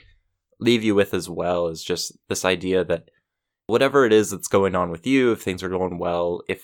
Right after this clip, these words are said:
they're not, maybe it seems like it's just a series of unfortunate v-,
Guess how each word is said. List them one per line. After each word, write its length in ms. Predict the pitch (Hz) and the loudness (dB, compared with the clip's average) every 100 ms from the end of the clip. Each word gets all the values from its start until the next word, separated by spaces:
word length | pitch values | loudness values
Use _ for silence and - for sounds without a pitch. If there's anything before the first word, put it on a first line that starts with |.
| - | -4
they're 140 | 92 | -2
not, 460 | 87 90 87 87 85 _ _ _ _ _ _ | -2 -2 0 0 -4 _ _ _ _ _ _
maybe 340 | 101 107 107 104 | 0 2 4 4
it 120 | - | 2
seems 260 | - 98 90 | 0 0 2
like 300 | 90 85 - - - | 2 0 -12 -16 -12
it's 180 | 101 | -10
just 240 | - 95 - | -4 -4 -2
a 40 | |
series 640 | 90 - 95 95 92 85 - | -4 -2 0 2 0 -2 0
of 400 | 92 90 90 - | 2 4 2 0
unfortunate 760 | 92 90 - 107 98 104 98 101 | -4 -4 2 2 4 2 0 0
v-, 140 | 104 | 2